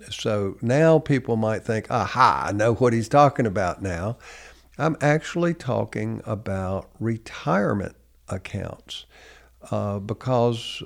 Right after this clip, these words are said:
uh, retirement accounts are extraordinarily important today, uh, to give us the ability to retire. So, and it, and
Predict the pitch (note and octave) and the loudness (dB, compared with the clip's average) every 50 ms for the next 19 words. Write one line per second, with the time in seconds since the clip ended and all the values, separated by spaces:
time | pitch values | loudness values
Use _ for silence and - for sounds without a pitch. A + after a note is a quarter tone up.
0 | - - A2 G#2 G#2 G#2 A2+ A#2 A#2 - C3+ A#2+ B2+ D3+ F3 G3+ G3 F3+ F#3 - | -10 -8 -6 -6 -4 -2 -2 -2 -2 -2 -2 -2 0 0 -2 -2 -4 -4 -4 -2
1 | D#3+ D#3 D3 D#3 D3+ - - - - - - - - - - A#2 A2+ A2+ A2 G#2+ | -2 0 0 -2 -4 -6 -8 -10 -10 -10 -10 -10 -10 -6 -2 -2 0 0 0 0
2 | G#2 G2 F#2 G#2 - - - - - C#3 F3 G#3+ A3+ G3+ C#3 A2 G2+ F2+ F2+ F2 | 0 -2 -4 -6 -8 -8 -6 -2 2 4 4 6 6 6 6 6 4 2 0 -2
3 | F2 F2 F2 - - - E2+ D2+ C#2+ - G#2+ G2+ - - - - G2+ E2 F2+ D2 | -4 -6 -6 -8 -8 -6 -6 -6 -4 -6 -8 -8 -10 -12 -10 -10 -6 -6 -6 -6
4 | C2 D2 F#2+ A2+ A#2+ - - - - - - - - _ _ _ - - G#2+ G2+ | -6 -4 -6 -6 -6 -8 -14 -20 -20 -20 -20 -20 -20 _ _ _ -12 -8 -6 -4
5 | G2+ F#2+ F#2 F2 - - - B2 G#2+ F#2+ A2+ A#2 A#2+ B2 B2+ B2+ B2+ B2+ - - | -4 -4 -6 -8 -10 -8 -4 -4 -2 2 4 4 6 6 6 4 0 -4 -4 -2
6 | A#2 A2+ G#2+ G#2+ G#2+ - - - - - G2+ G2 G2 F2+ F2+ G2 F#2+ F#2 F#2+ F#2+ | 0 0 2 0 -2 -4 -8 -10 -8 -4 -2 -2 -2 -2 -2 -2 -2 -2 0 -2
7 | F#2+ G2+ G#2 G2+ G2 - - - - G2+ G2 A2+ B2+ - - A2+ E2+ D#2 - - | -2 -2 -2 -4 -4 -6 -8 -6 -6 -6 -4 -6 -6 -6 -4 -4 -4 -4 -4 -4
8 | A2 B2 - - - B2 A2+ A2+ A2+ A2 G#2+ - - - - - - _ _ - | -6 -6 -6 -2 0 0 2 2 0 -2 -4 -6 -10 -20 -20 -20 -20 _ _ -2
9 | A#2 A#2+ B2 A#2+ - - - A2 - - - A#2+ A#2+ A#2 A2+ A2+ | 2 2 2 2 2 -2 -8 -10 -8 -4 0 2 2 2 2 0